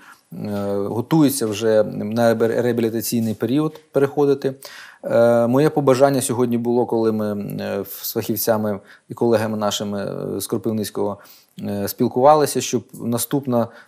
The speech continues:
трансплантація серця відбу-, відбулася в Кропивницькому. Це було б, е, дуже знакова така подія.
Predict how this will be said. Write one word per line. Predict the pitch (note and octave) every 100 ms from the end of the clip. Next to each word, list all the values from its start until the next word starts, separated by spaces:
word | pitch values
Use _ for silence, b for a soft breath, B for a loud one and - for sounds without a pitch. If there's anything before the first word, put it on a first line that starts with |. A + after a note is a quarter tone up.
| -
трансплантація | A#2 - A2 B2 A2+ A2
серця | - A2+ A2
відбу-, | G#2 G2+ G2+
відбулася | G2 G2+ A2 G#2+
в | G2
Кропивницькому. | A2 G2 G2+ F#2 F#2 - G2
Це | G#2+
було | G#2 G#2+
б, | G#2 B B B -
е, | G2+ G#2
дуже | G2+ A#2+ A2+ G#2+ G2
знакова | G2 G2+ B2+ A2+ A#2+ A2
така | G#2+ G#2
подія. | G#2+ G2+ F#2+